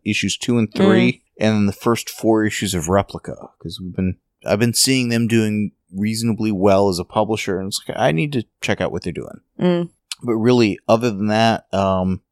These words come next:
Speaker 1: 'cause even all of that said and done is under about thirty-five dollars or whatever,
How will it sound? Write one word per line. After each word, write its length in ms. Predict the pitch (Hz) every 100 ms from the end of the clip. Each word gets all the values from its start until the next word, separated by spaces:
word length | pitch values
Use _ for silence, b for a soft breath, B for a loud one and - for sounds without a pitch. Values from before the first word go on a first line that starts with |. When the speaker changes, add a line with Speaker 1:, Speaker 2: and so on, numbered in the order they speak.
| -
Speaker 1:
'cause 180 | 110 92
even 360 | 110 104 95 92
all 240 | 98 98
of 60 | 92
that 240 | 101 -
said 180 | - 95
and 140 | 95
done 260 | 95 98 95
is 380 | 92 78 - -
under 320 | 98 95 92
about 380 | 87 90 90 -
thirty-five 420 | 92 87 - 87
dollars 440 | 82 85 92 87 85
or 40 |
whatever, 440 | 85 87 80 80